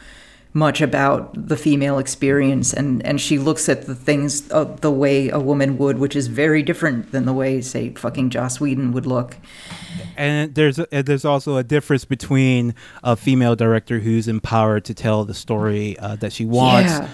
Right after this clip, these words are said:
Speaker 2: versus someone who is hired. Uh, my co, uh, our co-host Jack Allison likes to say, you know, with Marvel and Disney, a lot of times they're
Speaker 1: Mm-hmm.
Speaker 2: just casting someone to play the director when,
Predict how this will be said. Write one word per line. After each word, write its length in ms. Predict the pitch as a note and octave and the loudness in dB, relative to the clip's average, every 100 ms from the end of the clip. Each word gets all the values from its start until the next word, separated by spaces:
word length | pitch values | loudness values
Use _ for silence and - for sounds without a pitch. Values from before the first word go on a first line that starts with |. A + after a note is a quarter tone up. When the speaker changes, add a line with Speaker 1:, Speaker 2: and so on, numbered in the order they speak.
| - | -12
Speaker 2:
versus 420 | C#3+ D#3 D#3 E3 C#3+ | 0 2 4 2 0
someone 480 | - D3 C#3+ C#3 C#3 | 2 0 2 0 0
who 280 | - C3+ | -2 0
is 160 | C3 B2 | 0 0
hired. 640 | - C3 B2+ C3 B2 B2 | -2 0 0 0 0 -4
Uh, 160 | A#2 A#2 - - | -2 -2 -4 -4
my 120 | B2+ | -2
co, 440 | A#2 - B2+ B2 C3+ | -2 0 2 2 -2
uh, 140 | B2+ A#2 | -2 0
our 120 | A#2+ | 0
co-host 500 | - B2+ A#2+ A2+ A2+ | 2 0 0 -2 -2
Jack 260 | A#2+ A2+ | 0 0
Allison 460 | G#2+ A#2 B2 A#2+ A2+ | -2 0 0 0 -2
likes 180 | G#2+ - | -2 -4
to 80 | A#2 | -6
say, 320 | - G#2+ G#2 - - - | -2 0 -2 -6 -20 -4
you 100 | A#2+ | 2
know, 160 | A2+ | 4
with 160 | G#2+ A#2+ | 4 2
Marvel 420 | A#2+ A2+ A#2+ A2+ | 2 4 4 2
and 140 | A2 G2+ | -2 0
Disney, 500 | A#2 A#2 A2 A2 G2+ - - | 0 0 0 -2 -6 -12 -10
a 60 | |
lot 240 | A#2 A#2+ C3 | 0 2 2
of 60 | |
times 280 | - B2 A#2 | 2 2 2
they're 100 | A#2+ | 2
Speaker 1:
Mm-hmm. 40 | C#3 | 2
Speaker 2:
just 220 | B2 - | 0 0
casting 580 | - B2 A#2+ A#2+ B2 A#2 | -2 2 2 2 0 0
someone 420 | - A2+ A2+ G#2+ | 2 2 2 2
to 140 | - A2+ | 0 -2
play 360 | - A2+ A#2 | 0 2 2
the 140 | A#2 G#2 | 2 0
director 640 | G#2+ G#2 G2 - - A2+ | 0 2 0 -2 0 2
when, 340 | A2 A2 G#2+ | 2 2 2